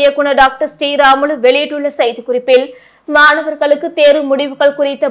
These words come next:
பயம், மன அழுத்தம் இருந்தால் அரசு பொது மருத்துவமனையில் செயல்படும் இலவச மனநல ஆலோசனை மையத்தை டோல் ஃப்ரீ எண்ணில் தொடர்பு கொண்டு ஆலோசனைகளை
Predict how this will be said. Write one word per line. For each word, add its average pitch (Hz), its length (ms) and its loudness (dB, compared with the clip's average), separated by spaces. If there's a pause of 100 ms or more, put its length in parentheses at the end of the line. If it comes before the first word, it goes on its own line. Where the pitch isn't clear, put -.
பயம், 254 300 4 (160)
மன 285 300 0
அழுத்தம் 277 440 0
இருந்தால் 254 420 4 (480)
அரசு 349 340 -2
பொது 285 180 4 (120)
மருத்துவமனையில் 277 600 -2
செயல்படும் 277 460 0 (100)
இலவச 311 300 0 (160)
மனநல 285 340 0 (140)
ஆலோசனை 285 420 0
மையத்தை 247 420 0 (460)
டோல் 349 300 6
ஃப்ரீ 359 160 -4 (160)
எண்ணில் 285 320 -2
தொடர்பு 269 400 0
கொண்டு 269 160 0 (180)
ஆலோசனைகளை 320 580 -2